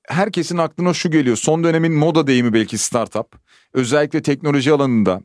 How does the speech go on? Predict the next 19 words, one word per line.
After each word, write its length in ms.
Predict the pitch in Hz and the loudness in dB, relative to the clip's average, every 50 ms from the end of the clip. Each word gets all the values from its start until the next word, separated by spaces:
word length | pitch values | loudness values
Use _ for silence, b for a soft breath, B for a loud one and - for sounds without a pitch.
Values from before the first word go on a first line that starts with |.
| _ - | _ -6
özellikle 440 | 117 110 113 147 151 147 151 139 | -4 0 2 2 0 2 -2 -4
dijitalleşme 760 | 123 127 123 120 - 151 143 139 139 131 - 139 135 120 113 | -2 -2 -2 0 -2 -2 0 -2 -4 -4 -4 -4 -4 -2 0
veya 220 | 127 131 139 143 139 | 0 0 0 0 0
mobil 280 | 135 156 160 156 151 | 0 -2 -2 0 0
uygulama 480 | 160 143 127 123 135 127 120 120 123 117 | 2 2 2 4 2 2 2 2 0 0
alanında 500 | 107 110 104 104 101 101 110 165 214 - _ B B B B B B - | 0 0 0 2 2 2 0 0 -2 -4 _ B B B B B B -14
bir 300 | 123 113 131 214 262 247 | -12 -4 0 0 0 0
fikri 400 | - - - 185 165 - 202 247 | -2 -4 -4 -6 -4 -2 0 0
alıp 340 | 214 165 156 190 220 - - - _ _ _ - | 2 2 2 2 0 -2 -6 -20 _ _ _ -4
gerçeğe 560 | 113 147 156 175 160 - - 196 208 196 139 | 0 0 0 0 -2 -2 -2 0 0 2 2
dönüştürmek. 640 | 147 156 160 143 - - 147 139 143 123 104 - | 0 0 0 -2 -2 -2 -2 2 2 0 0 2
Yani 200 | 143 151 151 156 | 0 0 0 0
bu 80 | 190 214 | 0 0
aslında 200 | 202 - - 190 | 0 0 -2 -2
çok 260 | - 208 196 _ - | -2 -2 -2 _ -6
keyif 320 | - 175 185 196 202 190 151 | -2 0 0 0 0 2 2
verici 280 | 139 120 107 98 92 | 0 0 0 -2 -4
bir 40 | 87 | -6
şey. 240 | - - 87 78 | -4 -4 -4 -6